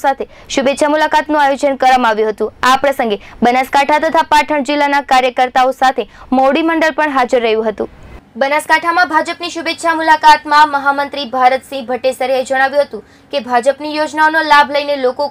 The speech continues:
ખુશ છે અને આજે લોકો ભાજપને આવકારે છે. એકસો આઠની સેવા હોય અથવા તો મા અમૃતમ કાર્ડ હોય કે પછી આયુષ્યમાન ભારત યોજના અથવા તો જનની સુરક્ષા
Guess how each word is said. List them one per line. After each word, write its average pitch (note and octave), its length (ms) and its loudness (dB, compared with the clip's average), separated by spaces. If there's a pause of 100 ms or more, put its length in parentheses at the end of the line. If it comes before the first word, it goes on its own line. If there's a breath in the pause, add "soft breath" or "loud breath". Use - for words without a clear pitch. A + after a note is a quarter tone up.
ખુશ A#3+ 240 -6
છે G3 100 -8 (240 soft breath)
અને B3 220 -2
આજે B3+ 340 0
લોકો D4+ 180 -6
ભાજપને B3+ 540 -4
આવકારે G#3 320 -4
છે. A3 180 -10 (320 soft breath)
એકસો C4+ 300 -2
આઠની C#4+ 400 0
સેવા E4 320 0
હોય A3 180 -4 (240 soft breath)
અથવા D#4+ 240 -4
તો E4+ 100 -4 (120)
મા B3+ 100 6 (160)
અમૃતમ D4+ 460 -4
કાર્ડ D#4 220 4
હોય G#3+ 220 -4
કે C4+ 140 -8
પછી C#4 300 -4
આયુષ્યમાન C4+ 600 0
ભારત B3+ 360 2
યોજના B3 280 -8 (280 soft breath)
અથવા C#4+ 320 2
તો A3 180 -6 (320 soft breath)
જનની C#4 360 -2
સુરક્ષા D#4 380 -2